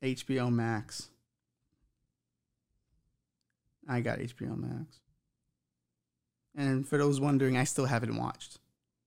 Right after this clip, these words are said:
Godzilla versus King Kong. Still haven't watched it. Special Relationship. Oh no, and Wikipedia's gonna give me the whole relation. I want the movie. The movie. Dennis Quaid. How do you not remember Dennis Quaid?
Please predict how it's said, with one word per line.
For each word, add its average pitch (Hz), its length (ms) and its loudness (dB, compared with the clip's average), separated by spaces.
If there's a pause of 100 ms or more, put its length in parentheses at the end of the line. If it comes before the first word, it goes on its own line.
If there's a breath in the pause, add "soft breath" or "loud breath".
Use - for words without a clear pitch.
(140)
Godzilla 117 400 0
versus 107 220 -8
King - 240 -10
Kong. - 340 -10 (920)
Still - 320 -4
haven't 131 360 -4 (280)
watched 131 320 -10
it. - 220 -8 (480 soft breath)
Special 180 560 2
Relationship. 151 880 2
Oh 117 160 6
no, 113 240 4
and 113 100 4
Wikipedia's 143 500 0
gonna 131 120 4
give 131 60 2
me 135 80 6
the 127 60 2
whole 131 200 0
relation. 127 400 0
I 165 40 2
want 160 140 4
the 160 80 6
movie. 151 640 6 (360)
The 151 120 8
movie. 147 600 6 (680)
Dennis 254 340 6
Quaid. 208 440 4
How 160 180 -2
do 302 80 6
you 359 140 6
not 285 180 4
remember 247 260 4
Dennis 214 220 -2
Quaid? - 220 -8